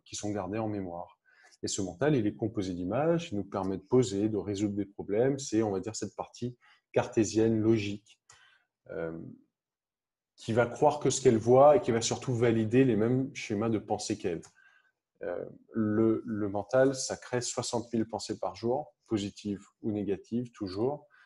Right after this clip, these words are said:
Donc, c'est une dépense énergétique qui est considérable. La plupart des gens que je rencontre sont en général, moi, comme, comme je peux l'être de temps en temps, comme j'ai pu l'être aussi,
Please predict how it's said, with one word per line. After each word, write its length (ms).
Donc, 100
c'est 100
une 80
dépense 320
énergétique 800
qui 160
est 160
considérable. 600
La 80
plupart 320
des 100
gens 160
que 80
je 60
rencontre 480
sont 240
en 20
général, 480
moi, 320
comme, 280
comme 200
je 80
peux 180
l'être 300
de 100
temps 280
en 60
temps, 160
comme 220
j'ai 140
pu 160
l'être 280
aussi, 360